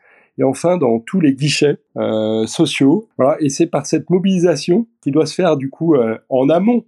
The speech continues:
de la dématérialisation de ces services qu'on a une chance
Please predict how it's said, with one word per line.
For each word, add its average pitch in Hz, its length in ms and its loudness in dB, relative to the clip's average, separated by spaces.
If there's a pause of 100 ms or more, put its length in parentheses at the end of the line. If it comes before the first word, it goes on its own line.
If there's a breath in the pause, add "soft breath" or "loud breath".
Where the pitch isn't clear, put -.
(160)
de 123 80 -12
la 117 100 -4
dématérialisation 127 600 -4
de 139 60 -10
ces 127 120 -8
services 120 580 -2 (420)
qu'on 135 180 2
a 143 60 4
une 160 100 0
chance 180 560 -2